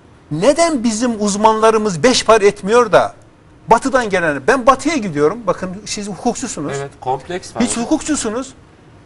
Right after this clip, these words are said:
Speaker 1: Ben iki ay önce, iki ay önce Almanya'da ceza hukukçularına, İslam ceza hukuku, açtım Kur'an-ı Kerim'i, şöyle koydum önüme ve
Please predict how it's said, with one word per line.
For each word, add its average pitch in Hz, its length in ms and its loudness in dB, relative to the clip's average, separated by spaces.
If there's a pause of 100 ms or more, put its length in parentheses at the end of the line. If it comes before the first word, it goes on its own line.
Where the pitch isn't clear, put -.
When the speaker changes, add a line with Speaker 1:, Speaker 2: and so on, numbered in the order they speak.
(140)
Speaker 1:
Ben 220 280 -4
iki 233 260 -2
ay 254 180 4
önce, 135 400 -4 (880)
iki 202 220 -6
ay 262 120 0
önce 143 320 -8
Almanya'da 170 680 -4 (1040)
ceza 165 340 4
hukukçularına, 165 960 -2 (1000)
İslam 247 360 -2
ceza 196 300 -2
hukuku, 165 340 -8
açtım 247 300 -4
Kur'an-ı 156 320 -4
Kerim'i, 135 400 -8 (1160)
şöyle 185 240 -2
koydum 180 380 0
önüme 135 340 -6 (1000)
ve 170 160 2